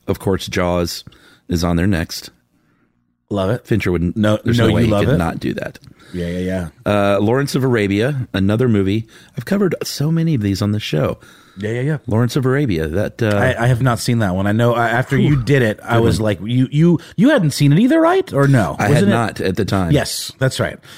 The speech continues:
Speaker 2: And so that's what made me, uh, really wanna take the plunge, 'cause it's one of those ones you hear about,
Speaker 1: Yeah.
Speaker 2: and you just hear how epic and gorgeous it is, and I just, I've, I've always missed it. So I'm gonna put that on my list now. I have a list, by the way, that I'm actually keeping up, um,
Speaker 1: Oh,
Speaker 2: with
Speaker 1: good.
Speaker 2: my, this lady that I've been seeing who, uh,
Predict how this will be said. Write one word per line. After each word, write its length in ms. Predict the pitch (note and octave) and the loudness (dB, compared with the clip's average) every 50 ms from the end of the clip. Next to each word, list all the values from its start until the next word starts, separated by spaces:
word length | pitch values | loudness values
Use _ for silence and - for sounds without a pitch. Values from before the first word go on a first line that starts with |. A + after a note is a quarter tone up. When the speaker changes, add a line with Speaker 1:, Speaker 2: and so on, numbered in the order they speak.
| - - _ - | -20 -14 _ -6
Speaker 2:
And 120 | A2+ A2 | -4 -2
so 120 | - B2+ | 0 0
that's 200 | G#2+ A#2 A2+ - | 2 0 0 0
what 100 | B2+ A2+ | 0 0
made 200 | A2 A2+ A2 G2+ G2 | 2 2 0 0 0
me, 200 | G#2+ G#2 G2+ G2 | 0 0 2 2
uh, 280 | G2 F#2+ F#2 F#2 F#2+ | 2 2 0 0 0
really 240 | E2 G#2 G#2 F#2+ F#2+ | -2 -2 -2 0 0
wanna 220 | F#2 F#2 F#2 F2+ - | 0 0 0 -2 -2
take 180 | - F#2+ D#2 | -2 -4 -4
the 80 | F2 E2+ | -4 -6
plunge, 300 | - - F#2 E2+ E2 D#2 | -6 -4 -2 -2 -2 -2
'cause 80 | F2+ | -2
it's 100 | G2+ G2 | -2 0
one 140 | B2+ D#3 F3 | 2 2 4
of 40 | F#3 | 4
those 140 | G3 F3+ D#3 | 4 4 4
ones 260 | D3+ D3 D3 C#3+ B2+ | 4 4 4 2 2
you 60 | A#2 | 0
hear 260 | - - F3+ F3 E3+ | 0 0 2 4 4
about, 400 | D#3 D3 D3 D3 C#3+ C#3+ C#3 - | 4 4 4 4 4 2 2 2
Speaker 1:
Yeah. 340 | F#2 F#2 G#2 B2+ C#3 B2 E2+ - | 0 0 0 0 0 -2 -4 -2
Speaker 2:
and 400 | - B2 A#2+ A#2 A2+ A#2 A2 G2+ | 0 0 2 2 2 2 0 0
you 120 | A2 A#2 G#2+ | 0 0 0
just 180 | G#2 G#2 - | -2 -2 -4
hear 280 | - - C#3+ C3+ B2 A#2 | -2 0 2 2 2 2
how 160 | G2+ A#2+ G#2 | 0 0 -2
epic 420 | - D3 D#3 C#3 - C#3+ - - B2 | 0 0 0 2 2 0 0 0 0
and 400 | A2 G2+ G2 G2 F#2 F2 F#2 A2 | 0 2 2 0 -2 -2 -2 0
gorgeous 420 | C3+ D3 C#3+ C3+ B2+ B2+ - - | 2 2 4 4 2 0 -2 0
it 80 | C3+ B2+ | 0 2
is, 320 | C3 C3 B2 B2 A#2 A2 | 2 4 4 2 2 0
and 160 | G#2+ G2+ G2+ | 0 -2 -2
I 40 | G2 | -2
just, 300 | F#2 G2+ F#2 - - - | -4 -4 -6 -8 -8 -10
I've, 380 | G#2 G2+ - - F#2+ E2+ F2 F#2+ | -12 -12 -10 -12 -12 -10 -10 -8
I've 140 | F2+ E2 | -6 -4
always 320 | G2+ F#2+ G2+ G#2+ G2 F#2 G#2+ | -2 0 0 0 -2 -2 -2
missed 240 | A#2+ D3+ - - F2+ | -2 -2 -2 -2 -4
it. 140 | D#2+ - | -6 -6
So 100 | - F2+ | -4 -4
I'm 100 | F#2 F#2+ | -2 -2
gonna 160 | G2+ G2 F#2 D#2+ | 0 -2 -2 -4
put 220 | - - G2+ E2+ | -6 -8 -8 -6
that 120 | - F2+ F2 | -4 -4 -2
on 60 | E2+ | -2
my 100 | E2 D#2+ | -2 -4
list 260 | D#2+ D#2+ D#2 - - | -4 -4 -6 -6 -6
now. 100 | E2+ F#2 | -4 -2
I 60 | C3+ | 0
have 160 | D3 F3 F#3+ E3+ | 2 2 2 2
a 40 | |
list, 300 | B2+ A2+ B2 A#2 - - | 2 2 2 0 -2 -4
by 140 | - D#2+ D2+ | -6 -6 -6
the 100 | D2+ D2+ | -6 -6
way, 180 | C#2+ D2 D2+ - - - - - - - | -8 -8 -10 -12 -14 -18 -20 -18 -10 -4
that 100 | F#2+ G2 | -2 0
I'm 100 | G2 F#2+ | 0 0
actually 340 | F#2 E2+ - - E2+ E2 D#2+ | -2 -2 -4 -4 -4 -4 -4
keeping 340 | - - F#2+ - F2+ E2+ | -4 -4 -4 -4 -2 -2
up, 240 | F2 E2+ D#2+ - - | -2 -4 -4 -6 -4
um, 60 | D#2+ | -2
Speaker 1:
Oh, 80 | F#3 G3 | -2 -2
Speaker 2:
with 80 | F3+ E2+ | 0 0
Speaker 1:
good. 200 | - E3+ A#2 F2 | 0 -2 -2 -2
Speaker 2:
my, 200 | F2 E2+ E2 E2 - - - - - - | -2 -4 -4 -6 -8 -12 -18 -20 -16 -12
this 140 | - F#2 F2 | -8 -6 -2
lady 240 | G#2 G#2+ G#2+ G#2 G#2 | 0 0 0 0 0
that 100 | F#2+ F2+ | 0 0
I've 80 | F2+ E2 | -2 -2
been 120 | E2 E2+ | -2 -4
seeing 340 | D#2 - - F2 F2 F2 E2 | -4 -4 -4 -2 -2 -2 -2
who, 240 | D2+ F#2+ F2+ F2 - | -2 -2 -2 -2 -2
uh, 120 | F2+ F2 | -4 -4